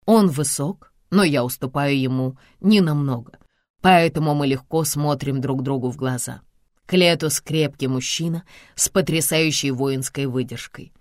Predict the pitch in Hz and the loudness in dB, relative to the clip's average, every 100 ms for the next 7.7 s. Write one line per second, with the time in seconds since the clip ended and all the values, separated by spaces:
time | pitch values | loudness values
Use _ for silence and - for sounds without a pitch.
0 | _ _ _ 151 202 202 190 180 165 151 | _ _ _ 2 4 6 6 4 0 -2
1 | 151 - 143 - 160 156 - 135 131 139 | -4 -4 -4 -2 -4 -4 -4 -4 -2 -2
2 | - 143 143 131 - 139 139 147 160 143 | -2 0 0 -2 -6 -6 -2 0 0 0
3 | 131 143 147 143 147 143 139 131 151 143 | 0 -2 -2 -2 -2 -2 -2 0 0 -2
4 | - - 190 214 196 165 160 160 156 - | -10 -2 4 6 4 0 -2 -2 -2 -2
5 | 131 135 139 143 143 139 135 - 139 131 | -4 -2 -2 -2 -2 -2 -6 -6 -4 -2
6 | 123 - 123 120 131 143 _ _ 160 147 | -2 -4 -6 -6 -6 -6 _ _ -2 0
7 | 131 120 - 113 - - | 0 -4 -8 -10 -12 -14